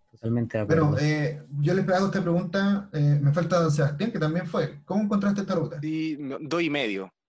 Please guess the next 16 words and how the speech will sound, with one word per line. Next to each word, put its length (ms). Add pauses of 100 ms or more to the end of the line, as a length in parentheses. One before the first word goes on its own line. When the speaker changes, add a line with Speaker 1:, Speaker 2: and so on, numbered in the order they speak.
(200)
Speaker 3:
Yo 120
igual 440
encuentro 440
que, 560
eh, 120
t-, 160
tiene 180
harto 420
ascenso. 520 (1120)
Harto 280
ascenso 540
y 140
es 40
un 120
ripio 360
con, 920